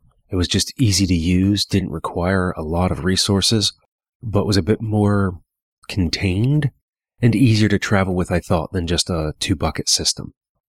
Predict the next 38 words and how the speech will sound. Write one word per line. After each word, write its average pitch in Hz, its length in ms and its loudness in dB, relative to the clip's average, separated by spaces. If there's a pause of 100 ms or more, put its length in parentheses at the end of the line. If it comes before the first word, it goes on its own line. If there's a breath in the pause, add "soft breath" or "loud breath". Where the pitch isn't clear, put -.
(100)
Also, 107 260 0
there 107 160 4
was 101 100 2
Brooder 90 280 0
Bottle 90 300 0
Cap. 110 320 0 (540)
It's - 140 -4
a 95 60 -2
simple 110 440 2
ball 92 340 2
valve 104 300 2
design 104 580 0 (480)
that - 160 -4
fits - 240 0
a 95 40 0
screw-on 101 440 2
cap 101 300 0
that 85 100 -6
you 98 80 -6
can 87 120 -6
put 101 140 0
onto 92 160 2
a 90 60 2
plastic - 420 -2
soda 95 300 2
bottle, 107 480 0
whether 85 400 0
twenty 95 380 0
ounce 98 300 0
or 71 120 -4
two - 240 -2
liter, 101 320 2 (340)
to - 80 -8
water 101 260 2
chickens 95 400 -2
and 92 80 -2
other 87 200 0
animals. 82 500 -4